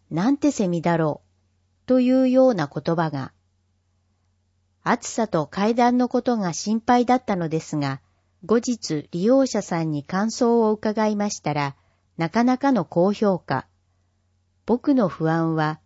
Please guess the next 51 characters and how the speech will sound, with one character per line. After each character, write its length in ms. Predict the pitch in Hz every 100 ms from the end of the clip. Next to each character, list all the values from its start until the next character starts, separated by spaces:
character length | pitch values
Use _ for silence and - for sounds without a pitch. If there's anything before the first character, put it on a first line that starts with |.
| -
杞 180 | - 170
憂 200 | 214 240
だ 120 | 262
っ 100 | 262
た 120 | 196
よ 200 | 160 151
う 60 | 139
で 160 | 131
す。 240 | 127 - - _ _ _ _ _ _ _ _ _ _ _ _ _ _ _
暑 300 | 160 160 269
い 120 | 302
と 120 | 302 196
言 100 | 170
っ 20 |
て 220 | _ 180
も、 280 | 160 147 143 _ _
対 220 | - 185 208
策、 460 | 208 202 180 - _ _ _ _
日 100 | 160
差 140 | 190 214
し 160 | -
の 120 | 208
中 300 | 196 196 175
に 200 | 147 135 - _ _
ど 100 | 160
の 140 | 160 220
く 160 | 240
ら 160 | 220 208
い 160 | 190 -
連 220 | 175 196
続 300 | 190 190 185
し 100 | -
て 160 | - 165
過 160 | -
ご 120 | 160 202
す 160 | -
の 120 | 156
か 140 | 139 143
と 140 | 135
か、 300 | 127 131 123 - _ _ -
水 320 | - 247 240
分 260 | 208 160
の 120 | 147 131
補 140 | 143
給 300 | - 196 190
の 180 | 170 165
注 320 | - 202 202
意 140 | 139
な 140 | 131 143
ど 220 | 135 - _ _ _ _
を 220 | 202 202